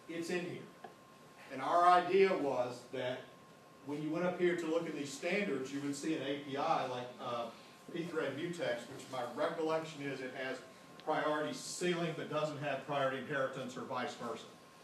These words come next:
So you only get certain features out of certain, certain A P Is. Uh, the message queue here, um, you can't block, uh, when you send if the queue's full. In posix, you can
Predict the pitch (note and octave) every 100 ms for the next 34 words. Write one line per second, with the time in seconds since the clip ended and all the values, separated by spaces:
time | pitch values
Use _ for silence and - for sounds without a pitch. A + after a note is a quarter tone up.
0 | - - C#3+ C#3 D3+ F#3+ G3 F3 - -
1 | E3 - C3+ D#3 D#3+ D#3 C#3+ B2 C#3+ C3+
2 | C#3 C3+ - C3 B2+ B2 A#2 A2+ - -
3 | - - B2 A2+ B2+ B2 A#2+ A#2+ A#2+ -
4 | - - - - - - - - C3 C3
5 | C#3 D3+ F#3+ F#3+ F#3 - - F3 D#3+ D#3
6 | C#3+ - - - - - - - - -
7 | G#3 G#3+ F3+ E3 E3 - - - - -
8 | - - - C#3 C#3 C#3 C#3 C#3 D#3 D#3+
9 | E3+ E3+ E3 D3 D#3+ - D#3 - - -
10 | C#3 C#3+ C#3 C#3+ C#3+ - E3+ D#3 C#3+ C3+
11 | B2+ - C3 B2+ - D#3 - - - -
12 | - - - B2+ B2 F3+ G3+ D#3+ D3 -
13 | C#3 B2+